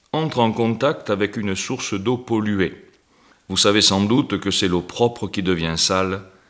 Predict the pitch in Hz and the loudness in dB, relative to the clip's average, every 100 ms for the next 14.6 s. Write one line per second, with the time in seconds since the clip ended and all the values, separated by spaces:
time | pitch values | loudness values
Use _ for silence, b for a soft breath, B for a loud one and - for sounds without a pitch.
0 | b b b 92 92 95 92 90 85 80 | b b b -2 0 2 2 0 -4 -4
1 | 78 69 62 - _ _ b b b b | -6 -6 -10 -20 _ _ b b b b
2 | b b 113 107 107 - 180 - 120 139 | b b 4 4 6 4 4 4 2 4
3 | 131 120 123 151 156 107 117 113 120 120 | 6 6 4 4 2 4 4 4 2 0
4 | 98 107 92 135 139 107 - 127 135 110 | 2 2 4 2 2 0 0 2 2 2
5 | 92 104 95 113 113 92 95 98 95 92 | 0 0 0 -4 -6 -4 -2 0 0 -4
6 | - 71 65 65 64 - b b b b | -2 -4 -6 -12 -14 -18 b b b b
7 | b 185 190 - 110 104 95 - 175 175 | b 0 2 2 4 4 2 4 4 4
8 | - 113 - 139 139 104 98 104 113 101 | 2 -2 0 4 4 4 4 4 4 2
9 | 95 90 - 143 143 127 98 117 95 139 | 0 -2 0 0 2 0 4 2 2 0
10 | - 139 123 165 156 151 143 131 127 - | 0 0 2 2 4 4 4 2 2 4
11 | 156 190 196 B B B B B 82 110 | 2 2 -4 B B B B B -2 4
12 | 160 - - B B B B - 110 104 | 4 4 -4 B B B B 2 4 4
13 | 117 107 92 82 - 151 156 151 123 120 | 2 2 0 0 0 2 4 4 2 2
14 | 107 - - 98 98 | 0 0 2 2 0